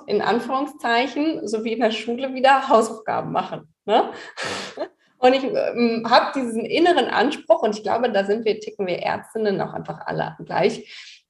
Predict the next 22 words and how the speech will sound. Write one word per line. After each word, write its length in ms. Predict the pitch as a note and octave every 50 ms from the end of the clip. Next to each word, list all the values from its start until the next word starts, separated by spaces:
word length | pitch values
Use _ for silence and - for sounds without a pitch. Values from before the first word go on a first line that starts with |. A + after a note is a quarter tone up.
| _ -
Meine 280 | G3 G3 G3+ G3 F#3
Hausaufgaben 840 | F3+ F3+ F#3 A#3+ A#3+ A#3+ - - A#3+ B3 B3 B3+ C4+ D#4+ D#4 - - -
möchte 280 | - F#3 F#3 F#3 - B3+
ich 100 | - -
auch 140 | G3+ G3+ -
pünktlich 400 | - F#3+ F#3+ F#3 A#3+ C#4+ - -
abliefern, 580 | G3 - - G#3 F#3+ - - - - - - _ _ _ _ _ _ _
weil 220 | G3+ G#3 G#3 G#3 - -
haben 100 | - G#3
wir 60 | A3+ A#3
schon 180 | - D4 A#3+
immer 200 | A#3+ C#4 E4 C4
gemacht. 480 | - F3 D#3 D3+ D#3+ - - - - _ _ _
So, 440 | - - G#3+ F#3+ - - - - - - _ _ -
ne? 260 | G#3+ B3 D#4+ F4+ - - - - - - -
Und, 640 | - G#3+ A3 G#3+ G#3 G#3 G#3 G#3+ G#3+ G#3+ G#3+ G#3+ -
äh, 340 | G#3 G3+ G3+ G3+ G3 - -
ich 200 | - G3+ - -
glaube, 320 | F#3+ F3 F#3 G#3+ A#3+ B3 G#3
dass 220 | G3 A3 A#3 -
das 200 | - G#3 G#3 -
auch 340 | - F#3 F#3 F#3 - -